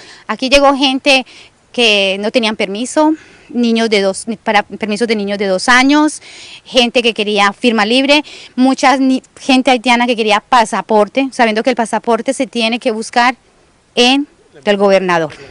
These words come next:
Entonces, fue una locura. Esto fue una locura, no hubo orden,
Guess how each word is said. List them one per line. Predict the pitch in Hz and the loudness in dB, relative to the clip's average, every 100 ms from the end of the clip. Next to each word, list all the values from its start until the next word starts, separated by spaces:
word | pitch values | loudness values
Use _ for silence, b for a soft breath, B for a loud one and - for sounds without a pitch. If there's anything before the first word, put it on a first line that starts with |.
| 123 113 _ _ B B B | -20 -20 _ _ B B B
Entonces, | 233 233 262 262 294 - B B B B | -4 0 0 2 0 0 B B B B
fue | - 294 285 277 - | 0 4 4 2 -2
una | 285 277 | 4 4
locura. | 269 269 226 170 B B B | 4 2 -4 -6 B B B
Esto | 226 285 | -6 -2
fue | 311 302 302 | 2 4 4
una | 294 294 285 | 4 4 4
locura, | 277 277 269 285 311 B B B B | 4 4 4 6 4 B B B B
no | 262 | 4
hubo | 254 269 262 | 6 8 6
orden, | 254 269 294 311 311 269 | 6 6 6 6 4 2